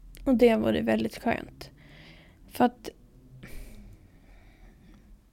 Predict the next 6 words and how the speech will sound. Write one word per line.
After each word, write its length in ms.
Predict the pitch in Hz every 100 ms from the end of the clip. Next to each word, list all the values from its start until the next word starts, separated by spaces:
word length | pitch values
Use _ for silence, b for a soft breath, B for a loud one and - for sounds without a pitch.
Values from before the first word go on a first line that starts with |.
| - _ - - B B B B B B B - - - _ - - -
han 300 | - 294 254
lägger 240 | 240 247
som 180 | 247 247
inte 240 | 247 254 262
värderingar 680 | 120 254 254 - - 269 -
i 220 | -